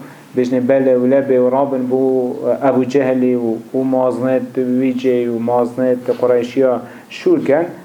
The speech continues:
به هند دا چه بیجن؟ وقتی پیغمبر صلی الله علیه وسلم و جماعته که آخف بو آیت قرآن بو بخوان بونه، دا بجن: «ما هذا الا رجل.» بحثی پیغمبر صلی الله علیه وسلم جدا مروفه که: «يريد ان يصدكم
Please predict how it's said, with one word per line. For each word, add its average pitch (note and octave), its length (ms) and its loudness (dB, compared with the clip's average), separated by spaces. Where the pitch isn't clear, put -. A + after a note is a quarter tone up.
به D#3+ 80 2
هند G3 240 0
دا E3+ 120 2
چه A3 160 -2
بیجن؟ E3 320 2
وقتی D3 260 -2
پیغمبر D3 360 0
صلی D3 160 -2
الله C#3+ 200 0
علیه C#3 260 2
وسلم C3 340 -2
و C3 40 -2
جماعته C3 480 0
که B2 160 -2
آخف C3 400 0
بو A2 140 0
آیت A#2+ 220 0
قرآن B2 280 2
بو A#2 100 -4
بخوان B2+ 360 0
بونه، A#2+ 300 0
دا A#2+ 60 -2
بجن: B2 260 0
«ما C#3+ 200 0
هذا C3+ 340 -2
الا B2 540 0
رجل.» G#2+ 340 -2
بحثی - 220 -10
پیغمبر A2+ 400 -2
صلی A2+ 160 -6
الله G#2+ 120 0
علیه G#2+ 80 -8
وسلم A#2+ 100 -4
جدا A#2 200 0
مروفه B2+ 380 2
که: D3+ 380 2
«يريد C3 440 0
ان A#2+ 240 -2
يصدكم D3+ 760 -2